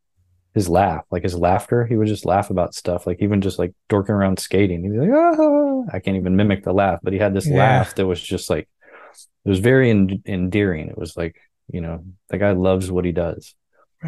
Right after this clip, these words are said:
Speaker 2: Right.
Speaker 1: never saw, I never saw him mad, like, on skateboarding, you
Speaker 2: Right.
Speaker 1: know?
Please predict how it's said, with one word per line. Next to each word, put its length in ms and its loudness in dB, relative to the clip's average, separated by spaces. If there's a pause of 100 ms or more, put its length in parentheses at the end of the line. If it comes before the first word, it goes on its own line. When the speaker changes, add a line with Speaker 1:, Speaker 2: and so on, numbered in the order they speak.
(140)
Speaker 2:
Right. 60 0
Speaker 1:
never 200 2
saw, 160 -2
I 80 -2
never 240 2
saw 240 -2
him 100 -2
mad, 420 -4 (260)
like, 160 -12 (400)
on 200 -4
skateboarding, 600 -6 (420)
you 80 -6
Speaker 2:
Right. 280 -4
Speaker 1:
know? 100 -8